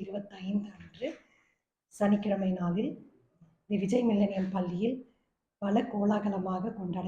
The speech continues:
இருக்கப்படுகிறது. இதில் சர்க்கஸ், மல்கம்பம் வித்தைகள், மேஜிக் ஷோ, ஃபயர் டான்ஸ், ஜக்லிங், இதுல முக்கியமா பாத்தீங்கன்னா இந்த டி ஜே நைட் அப்படின்ற ஒரு கலை நிகழ்ச்சி மிக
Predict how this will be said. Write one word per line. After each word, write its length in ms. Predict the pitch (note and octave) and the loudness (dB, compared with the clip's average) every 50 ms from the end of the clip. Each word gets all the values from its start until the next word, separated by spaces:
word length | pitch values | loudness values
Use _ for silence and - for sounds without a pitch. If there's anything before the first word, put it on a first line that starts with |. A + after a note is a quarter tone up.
| F3+ | -6
இருக்கப்படுகிறது. 680 | E3+ E3+ - - - - D#3+ D#3+ D#3+ D#3+ E3+ E3 G3 A#3+ - - - - _ _ _ _ _ _ _ _ _ _ _ _ _ _ - G#3+ | -8 -10 -14 -20 -20 -16 -16 -14 -12 -10 -10 -6 -4 -4 -4 -4 -10 -16 _ _ _ _ _ _ _ _ _ _ _ _ _ _ -2 2
இதில் 220 | G3+ A#3 A3 G3 - - - - - - _ _ _ _ _ _ _ _ _ _ _ _ _ _ _ _ _ _ _ - - | 4 4 4 4 2 0 -6 -10 -16 -20 _ _ _ _ _ _ _ _ _ _ _ _ _ _ _ _ _ _ _ -2 0
சர்க்கஸ், 500 | G#3+ G#3 G3+ G3+ - G3 F#3+ F#3+ F#3+ - - - - - _ _ _ _ _ | 2 2 2 0 -2 0 0 0 0 -2 -6 -12 -16 -20 _ _ _ _ _
மல்கம்பம் 580 | G3+ G3+ G3+ G3+ G3+ - A3 G3+ G#3 G3 F#3+ F3+ F#3+ | 0 2 2 2 2 2 0 2 2 2 2 0 0
வித்தைகள், 440 | F3+ - F#3+ F3+ F3 F3 F3+ F3+ F#3 - - - - F#3+ | -2 -2 -2 -2 0 0 -2 -2 -2 -6 -12 -10 -4 -2
மேஜிக் 400 | G3+ G3+ F#3+ G3 G3 G3+ - - - | -2 -2 -2 -4 -6 -8 -10 -10 -6
ஷோ, 160 | F#3+ F#3 F3+ F3+ F3+ - - _ _ _ _ _ - | -4 -4 -4 -6 -8 -12 -16 _ _ _ _ _ -2
ஃபயர் 360 | G3+ G3 G3 G3+ G3+ F3+ - F#3 | -2 0 2 2 2 0 0 -2
டான்ஸ், 320 | F3 F3 F3 F3+ F3 - - - | 0 0 0 0 -2 -6 -4 0
ஜக்லிங், 540 | G#3+ G3+ - - - G3 F#3 F#3+ F#3 F3+ - - - - _ _ _ _ _ _ _ _ _ _ - | 0 0 0 0 -2 0 2 2 2 2 0 -6 -14 -18 _ _ _ _ _ _ _ _ _ _ -10
இதுல 180 | F#3+ F3+ G3 F3+ F3+ F3+ | -6 -4 -2 -2 -2 -2
முக்கியமா 360 | F3+ - - C4 A#3+ A#3+ - - | -2 -4 -2 0 0 0 2 0
பாத்தீங்கன்னா 440 | G#3 F#3+ - G3+ F#3 F#3+ F#3+ A3+ C4 C4 | -2 -2 -2 -4 -4 -2 0 0 0 0
இந்த 160 | G#3 F3+ F#3 F3+ F3+ F3 F3 F3 F3+ - - _ _ _ _ _ _ - | -2 -4 -4 -4 -2 -2 -2 -2 -4 -8 -14 _ _ _ _ _ _ 0
டி 120 | G3+ A3 A3+ G#3+ | 2 2 4 4
ஜே 80 | A#3 A3+ G3+ F#3+ | 4 4 4 4
நைட் 240 | F#3+ F#3 F#3+ - - - - - _ _ _ | 2 2 0 -2 -4 -10 -16 -20 _ _ _
அப்படின்ற 380 | F#3 F#3 F#3 F#3+ F#3+ F#3+ F#3+ G3 A#3 D4 D#4+ D#4+ - - - _ _ _ _ _ _ F#3 | -10 -6 -4 -2 0 0 0 0 0 -2 -2 -2 -6 -14 -20 _ _ _ _ _ _ -6
ஒரு 120 | F#3 - - - | -6 -6 -6 -6
கலை 160 | G3+ G3 G3 G3 F#3+ | -4 -4 -2 -2 -2
நிகழ்ச்சி 420 | F#3+ F#3 F#3+ F#3+ F#3+ - - C4+ D4 D4+ - - - _ - | -2 0 -2 -2 -4 -4 -4 -2 -2 -2 -4 -6 -14 _ -10
மிக 160 | F3+ F3 G3+ | -6 -4 -4